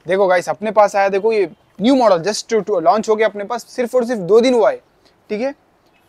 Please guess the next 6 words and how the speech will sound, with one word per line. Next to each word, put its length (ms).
आई 180
फ़ाइव 340
है, 180
एट्थ 340
जनरेशन 580
है, 100